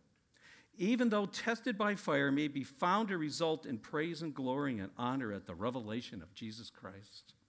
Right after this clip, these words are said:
New King James says, "These trials are only to test your faith, and your faith is far more precious to God than gold. It will bring to you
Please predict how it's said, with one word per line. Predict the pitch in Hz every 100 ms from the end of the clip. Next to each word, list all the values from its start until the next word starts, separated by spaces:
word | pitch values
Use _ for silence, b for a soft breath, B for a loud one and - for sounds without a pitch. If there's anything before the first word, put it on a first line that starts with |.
| B B B B
New | 151 185
King | 185 196 175
James | 143 170 175
says, | 175 151 156
"These | 202 196
trials | - 190 185 190 160
are | 165
only | 165 185
to | 160
test | - 185 - -
your | 147
faith, | 190 185 117 - B B B B
and | 151
your | 170 151
faith | - 240 214
is | - -
far | - - 262 254 269 254
more | 226 226
precious | - 226 202 165 -
to | -
God | 90 92 87 -
than | 101 95
gold. | 98 87 82 - B B B
It | 160 196
will | 151
bring | 123 156 185 208
to | - 208
you | 202 214 165 95 131